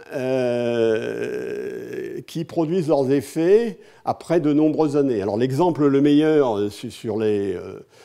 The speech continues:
plaques tectoniques, c'est évidemment la, euh, la première mondialisation telle que je vous l'ai, euh, racontée, hein. Euh, début, ben, après dix-huit cent vingt, dix-huit cent quarante-six, euh,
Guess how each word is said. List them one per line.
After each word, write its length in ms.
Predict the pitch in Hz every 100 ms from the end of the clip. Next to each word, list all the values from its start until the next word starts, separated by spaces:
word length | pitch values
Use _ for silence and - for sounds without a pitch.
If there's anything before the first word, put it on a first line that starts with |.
| _
plaques 220 | - 135 139
tectoniques, 440 | 117 123 143 220
c'est 200 | - 139
évidemment 500 | 123 117 127 156 190
la, 340 | 143 123 131 - - _ - -
euh, 400 | - - - 117
la 120 | 120 113
première 280 | 151 151
mondialisation 600 | 143 127 123 120 123 - 208
telle 160 | 147
que 100 | 135
je 120 | 113
vous 160 | 123 117
l'ai, 520 | 120 127 120 110 - -
euh, 320 | 101 101 101
racontée, 720 | 101 120 117 117 156 214 262 127
hein. 220 | 104 202 - _ _ _ -
Euh, 840 | 113 113 113 113 110 113 107 110 117 - _ _ -
début, 600 | 117 127 135 156 139 104
ben, 300 | 101 98 101
après 220 | - 110
dix-huit 280 | 104 98 104
cent 200 | 117 104
vingt, 180 | 135
dix-huit 160 | 139 101
cent 140 | 98
quarante-six, 800 | 104 101 101 107 151 208 220 -
euh, 180 | 120 107